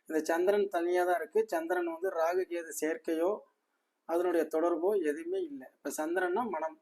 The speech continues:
மனம் கெடல. ஆக, மூளை ஐந்தாம் பாவாதிபதியும் வக்கரமாயி இருக்கிறத வேணா நம்ம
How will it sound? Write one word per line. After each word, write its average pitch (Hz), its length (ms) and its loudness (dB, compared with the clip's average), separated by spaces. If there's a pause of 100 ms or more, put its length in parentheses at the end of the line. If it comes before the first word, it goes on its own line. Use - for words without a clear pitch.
(140)
மனம் 190 300 -4
கெடல. 151 400 -2 (500)
ஆக, 170 240 4
மூளை 190 520 4 (540)
ஐந்தாம் 202 440 4
பாவாதிபதியும் 185 720 6 (440)
வக்கரமாயி 196 580 6
இருக்கிறத 175 360 2
வேணா 160 300 -4 (280)
நம்ம 165 300 -4